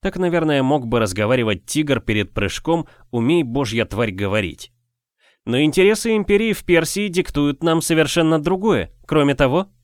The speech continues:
"Кроме того, Абдурахман хан не потерпит нахождения британских войск на территории Афганистана".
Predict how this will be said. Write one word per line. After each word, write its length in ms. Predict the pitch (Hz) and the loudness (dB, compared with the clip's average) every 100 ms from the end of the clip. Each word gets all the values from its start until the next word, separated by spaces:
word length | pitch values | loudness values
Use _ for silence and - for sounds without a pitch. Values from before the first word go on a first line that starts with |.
| _ _ _ _ | _ _ _ _
"Кроме 300 | - 233 254 | -2 2 2
того, 340 | 226 196 151 214 | 2 2 4 4
Абдурахман 640 | 180 165 185 - 156 196 180 | 2 2 2 2 4 4 4
хан 340 | 170 202 226 | 2 2 2
не 100 | 240 | 0
потерпит 680 | 240 233 160 175 170 185 - | 0 0 0 0 0 0 2
нахождения 680 | 185 180 147 123 202 220 | 2 2 2 0 2 2
британских 680 | 208 196 156 160 156 - 131 | 4 2 2 0 0 -2 -2
войск 400 | 127 175 208 - | 0 2 2 0
на 120 | 214 | -2
территории 560 | 196 185 160 190 196 190 | 2 0 2 2 2 2
Афганистана". 1000 | 170 175 175 190 185 - 185 139 90 - | 0 -2 0 2 2 2 2 2 -2 -12